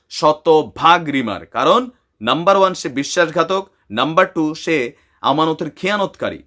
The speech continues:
সে তার ভালোবাসা, সে একজন স্ত্রীর আমানত নষ্ট করছে, সে তার স্বামীর সম্পদের আমানত নষ্ট করছে। আর দ্বিতীয় কালপ্রিট যে মালয়েশিয়ার সোহেল রানা, আমি তো তার এলাকার নাম বললাম, যদি তারে কেউ চিনেন, তার ছবি আমার কাছে পাঠাইতে পারেন, তার বিরুদ্ধে একটা ভিডিও হবে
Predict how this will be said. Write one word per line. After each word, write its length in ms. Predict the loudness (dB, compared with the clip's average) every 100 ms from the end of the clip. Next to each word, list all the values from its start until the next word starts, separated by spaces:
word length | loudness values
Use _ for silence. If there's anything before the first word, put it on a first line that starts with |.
| _ _
সে 120 | -8
তার 160 | -2 -2
ভালোবাসা, 600 | 0 2 4 2 0 -2
সে 160 | -2 -6
একজন 240 | -6 -8
স্ত্রীর 360 | -6 -2 0 2
আমানত 280 | 2 2 0
নষ্ট 240 | -6 -6
করছে, 420 | -4 -4 -4 -10 -12 _ _
সে 120 | -6 -2
তার 160 | -2
স্বামীর 340 | 0 0 0 -4
সম্পদের 500 | -4 -4 -4 -2 0
আমানত 260 | 0 -2 -4
নষ্ট 260 | -8 -8
করছে। 380 | -10 -10 -14 -20 _ _ -4
আর 100 | 0
দ্বিতীয় 360 | 0 2 0
কালপ্রিট 460 | 2 0 0 -8 -4
যে 100 | -2
মালয়েশিয়ার 480 | 0 0 -2 -6 -4
সোহেল 300 | 0 2 2
রানা, 300 | 2 0 -6 _ _ -8
আমি 180 | -6 -4
তো 100 | 0
তার 180 | 2
এলাকার 300 | 4 2 0
নাম 280 | 0 0 2
বললাম, 380 | 2 2 0 -4
যদি 180 | -10 -6
তারে 240 | -4 -4
কেউ 180 | -4 -6 -4
চিনেন, 260 | -4 -4
তার 140 | -4 -6
ছবি 300 | -6 -4 -2
আমার 200 | -2 -4
কাছে 300 | -8 -8 -10
পাঠাইতে 420 | -8 -6 -4 -2
পারেন, 280 | 0 -2 -4 _ 2
তার 200 | 4 4
বিরুদ্ধে 340 | 0 -2 -4
একটা 200 | -4 -4
ভিডিও 280 | -2 0 2
হবে 240 | 0 -2